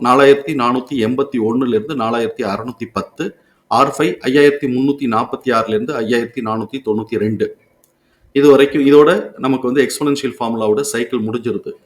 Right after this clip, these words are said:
ஆனா இவனுடைய ப்ரீவியஸ் எக்ஸ்பீரியன்ஸஸ் பார்த்தோம் அப்படின்னு சொன்னோம்னா ப்ரீவியஸ் பிரைஸ் மூவ்மெண்ட்லாம் அதெல்லாம் தாண்டி தான் போயிருக்கிறான். அதை நம்ம மார்க் பண்ணியிருக்கிறோம்.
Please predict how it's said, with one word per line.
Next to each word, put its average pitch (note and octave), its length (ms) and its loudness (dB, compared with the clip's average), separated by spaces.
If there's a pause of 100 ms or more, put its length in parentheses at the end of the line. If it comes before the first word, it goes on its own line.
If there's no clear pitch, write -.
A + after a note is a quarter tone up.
(240)
ஆனா D3+ 180 2
இவனுடைய D3 440 4
ப்ரீவியஸ் D#3 380 -2
எக்ஸ்பீரியன்ஸஸ் B2 640 -6
பார்த்தோம் A2+ 340 -8
அப்படின்னு A2+ 160 -6
சொன்னோம்னா A2+ 400 -2
ப்ரீவியஸ் C3+ 480 -2
பிரைஸ் A#2 320 -4
மூவ்மெண்ட்லாம் B2+ 500 -6
அதெல்லாம் A2 340 -2
தாண்டி C3 280 -2
தான் B2+ 180 -6
போயிருக்கிறான். B2+ 580 -2 (320)
அதை A#2+ 180 2
நம்ம A#2 180 0
மார்க் C#3+ 360 0
பண்ணியிருக்கிறோம். E3 480 0